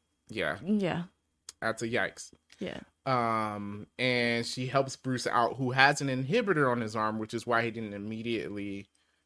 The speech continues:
Speaker 1: turn into the Hawk.
Speaker 2: Mm-hmm.
Speaker 1: So he's bleeding without turning into the Hawk, and his, uh, blood gets in her cut.
Speaker 2: Right. Which we said was gross.
Speaker 1: Very gross.
Speaker 2: Still gross.
Speaker 1: Mm-hmm.
Speaker 2: I was hoping we were wrong.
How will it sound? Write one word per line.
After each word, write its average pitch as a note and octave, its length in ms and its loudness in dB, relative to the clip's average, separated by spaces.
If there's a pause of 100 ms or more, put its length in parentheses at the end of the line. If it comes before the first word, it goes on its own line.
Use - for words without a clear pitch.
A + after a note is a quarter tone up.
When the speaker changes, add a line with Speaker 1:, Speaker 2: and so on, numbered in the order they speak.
(140)
Speaker 1:
turn A2+ 240 0
into G2+ 240 -6
the F#2 100 -6
Hawk. F#2 460 -2
Speaker 2:
Mm-hmm. G#3+ 400 -6 (260)
Speaker 1:
So G#2+ 220 0
he's G#2+ 220 -6
bleeding C3+ 720 2
without A#2 360 0
turning A2+ 280 -2
into G#2 240 -6
the G2 120 -2
Hawk, G2 360 -4 (420)
and G#2 160 -8
his, G2 260 -6
uh, F2+ 640 -4
blood G#2 300 -2
gets G2 240 -6
in F2+ 120 -8
her F2 160 -10
cut. D#2+ 300 -8 (600)
Speaker 2:
Right. G3+ 220 -2 (480)
Which B3+ 220 0
we D4+ 80 4
said C#4+ 240 4
was C#4 200 -4
gross. G3 540 -4 (380)
Speaker 1:
Very D3+ 140 4
gross. A#2 340 -2
Speaker 2:
Still A#3+ 260 4
gross. E3+ 480 -2 (180)
Speaker 1:
Mm-hmm. C#3 260 -2 (100)
Speaker 2:
I G3+ 140 12
was G3 140 8
hoping A3+ 260 2
we A#3 80 0
were D4+ 140 -2
wrong. G#3 360 2